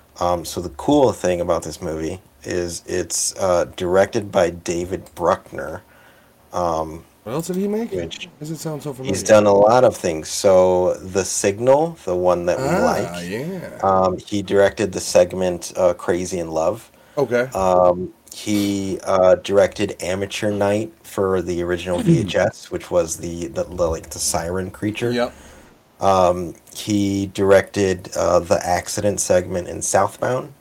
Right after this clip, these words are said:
Speaker 2: Okay.
Speaker 1: Um, he then went to make, uh, they turned the Amateur Night from V H S into a standalone movie called The Siren, which is also really good.
Speaker 2: It, it, I didn't find it as good as the original short.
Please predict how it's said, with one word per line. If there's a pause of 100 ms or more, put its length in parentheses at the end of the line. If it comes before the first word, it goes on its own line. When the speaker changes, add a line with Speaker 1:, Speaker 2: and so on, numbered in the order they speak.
(140)
Speaker 2:
Okay. (260)
Speaker 1:
Um,
he
then
went
to
make,
uh,
they
turned
the
Amateur
Night
from
V
H
S
into
a
standalone
movie
called
The
Siren,
which
is
also
really
good.
Speaker 2:
It,
it,
I
didn't
find
it
as
good
as
the
original
short.